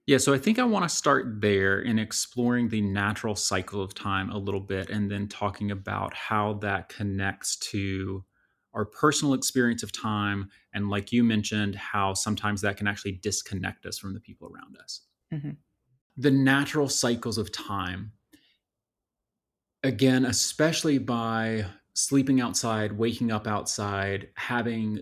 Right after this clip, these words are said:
Speaker 1: zero external input as to expectations of when I would be at a particular place or when I would do a particular thing. Weeks and months would go by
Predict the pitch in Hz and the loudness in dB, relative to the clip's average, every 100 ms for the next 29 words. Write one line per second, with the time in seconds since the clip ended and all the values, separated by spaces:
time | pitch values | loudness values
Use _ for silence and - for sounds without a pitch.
0 | 127 113 110 143 131 123 113 110 104 - | -2 0 2 4 4 4 4 4 2 -4
1 | - 120 113 - - 113 110 104 101 98 | -6 -4 -2 -6 -4 -2 0 0 0 -2
2 | 98 - - 107 107 - 107 95 - - | -6 -10 -2 2 2 0 0 0 -2 -4
3 | 104 101 - - - 101 98 95 - 113 | 0 0 -2 -6 -4 -4 -4 -6 -6 -6
4 | - 107 - 101 101 98 98 104 104 98 | -4 -8 -6 -6 -4 -6 -4 -4 -2 -2
5 | 107 101 123 131 120 - 113 110 110 104 | -4 0 4 4 2 -4 -10 -4 -2 -2
6 | - 107 101 101 101 98 98 92 104 120 | -2 -2 0 -2 -4 -4 -4 -6 -4 0
7 | 123 120 110 110 110 104 - 104 104 101 | 0 0 -8 -10 -6 -8 -8 -6 -4 -6
8 | 101 _ _ _ _ _ _ 135 120 143 | -10 _ _ _ _ _ _ -2 2 4
9 | 175 175 - 139 127 120 117 117 - 120 | 2 0 2 4 6 6 4 0 -4 -2
10 | 107 104 104 101 104 101 101 104 101 | -2 2 2 2 0 0 0 0 -2